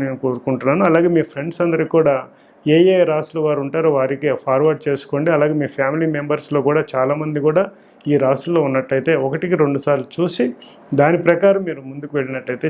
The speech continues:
చాలా మంచి ఫలితాలు పొందుతారని నేను ఆశిస్తున్నాను. ఓం నమః శివాయ. శ్రీ క్రోధినామ సంవత్సరం కర్కాటక రాశి వారికి ఎలా ఉందో చూ-,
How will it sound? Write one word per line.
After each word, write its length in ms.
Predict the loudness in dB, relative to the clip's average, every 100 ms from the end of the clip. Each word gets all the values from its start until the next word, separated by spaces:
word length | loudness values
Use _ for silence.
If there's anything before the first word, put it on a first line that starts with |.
| -2
చాలా 160 | -2 -2
మంచి 220 | -4 -6 -2
ఫలితాలు 400 | 0 2 0 -4 -4
పొందుతారని 680 | -4 -4 -4 -2 -2 0 -2 -4 -16 -6 0
నేను 140 | 2 0
ఆశిస్తున్నాను. 680 | -2 -6 -8 -6 -6 -6 -10 -20 -20 -20 -20 -20 _ -20 -20 -20 -20 -2 2
ఓం 120 | 2 0
నమః 220 | -4 -6 -8
శివాయ. 300 | -8 -8 -8 -12 _ _ _ _ _ _
శ్రీ 260 | -2 2 2 0 -4
క్రోధినామ 600 | 2 4 4 2 2 0
సంవత్సరం 680 | -2 -2 -4 -4 -6 -6 -2 -4 -4 -18 _ _ _ -12 -2
కర్కాటక 460 | -2 2 0 2
రాశి 300 | -2 -4 -6 -4
వారికి 340 | -4 0 0 0 -2
ఎలా 140 | -2 0 0
ఉందో 160 | -2 -2
చూ-, 180 | -4 -6